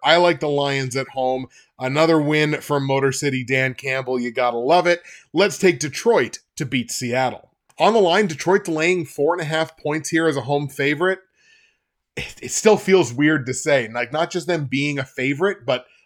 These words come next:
laying four and a half. Now, that's a fairly big number for the Lions to lay. And I'm gonna go ahead and lay the points with them. Like I said, if Jamal Williams can find multiple scores in this game,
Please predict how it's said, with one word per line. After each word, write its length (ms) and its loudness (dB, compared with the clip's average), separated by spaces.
laying 580 -2
four 460 -2
and 80 -4
a 20 -4
half. 640 -4
Now, 100 -4
that's 140 0
a 60 2
fairly 340 4
big 240 0
number 300 0
for 120 -8
the 60 -6
Lions 440 -4
to 100 -10
lay. 320 0
And 100 -2
I'm 140 0
gonna 160 2
go 140 2
ahead 180 2
and 100 -2
lay 160 0
the 120 -4
points 380 -6
with 220 -4
them. 240 -6
Like 220 -6
I 60 -4
said, 280 0
if 160 -12
Jamal 400 0
Williams 400 0
can 160 -8
find 260 -2
multiple 380 -4
scores 400 -2
in 120 -10
this 120 -6
game, 380 -4